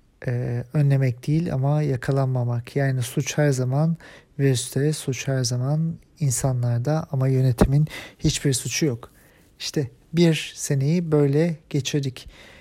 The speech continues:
Şimdi bir normalleşme, açılma dönemindeyiz. Resmi söyleme göre Türkiye'de bir senesini dolduran pandemi sadece son bir buçuk ayda günlük vaka sayıları yüzde yüz on arttı Türkiye'de.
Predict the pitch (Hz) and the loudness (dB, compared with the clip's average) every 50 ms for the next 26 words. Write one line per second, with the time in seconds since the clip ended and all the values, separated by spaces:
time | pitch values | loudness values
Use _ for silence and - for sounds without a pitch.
0 | - - - - 165 165 165 185 185 180 - - - 165 160 156 160 170 165 165 | -20 -16 -4 0 0 2 4 4 2 2 0 -2 0 2 2 4 6 4 4 4
1 | 170 170 160 - - 190 175 156 - - - 170 170 180 170 160 151 139 135 135 | 4 2 2 2 2 2 2 2 2 0 0 2 4 4 4 4 4 2 2 0
2 | 131 135 143 170 214 214 - - - - - - _ _ - 151 151 143 - - | 0 0 2 0 0 0 -4 -8 -14 -20 -20 -20 _ _ 0 2 2 2 2 2
3 | 180 175 - - 160 151 147 147 151 156 156 147 139 147 170 185 - - 165 156 | 2 2 2 4 4 4 4 4 4 4 4 4 4 2 2 2 0 -2 -2 -2
4 | - - 139 135 131 151 175 196 - - _ _ _ _ _ _ _ _ _ _ | 0 0 0 0 2 0 -2 -2 -4 -8 _ _ _ _ _ _ _ _ _ _
5 | _ _ - 156 165 170 160 - 151 139 131 123 117 - 135 131 127 131 127 127 | _ _ 2 4 4 4 4 2 2 2 2 0 -2 -2 -2 -2 -2 -2 -2 -2
6 | 127 131 123 127 123 - - 160 160 147 135 131 131 165 202 202 - - - - | 0 -2 -2 -2 -2 0 0 2 2 4 2 2 2 0 -2 -2 -6 -14 -20 -20
7 | - - _ - - - 226 202 170 160 165 151 - 180 170 165 160 180 170 147 | -20 -18 _ -4 0 4 4 4 4 4 2 2 2 2 4 4 4 4 2 2
8 | 135 - - - 139 135 139 147 185 175 151 147 143 151 165 - - 147 135 - | -2 -4 -4 -4 -2 -2 -2 0 0 0 2 2 2 2 0 2 0 0 0 2
9 | - 160 160 151 - - 135 131 139 160 190 185 160 151 139 135 - 175 175 156 | 2 4 4 2 0 0 -2 0 0 0 0 0 0 0 -2 0 0 0 2 2
10 | 147 143 135 151 160 151 139 131 123 117 - - - 131 117 - - - - - | 2 2 2 2 2 2 2 0 -2 -4 -6 -10 -10 -10 -10 -12 -16 -20 -20 -20
11 | - - - _ _ _ _ - - 143 131 - - 139 131 135 131 | -20 -20 -20 _ _ _ _ -10 -6 -6 -6 -4 -4 -4 -4 -4 -4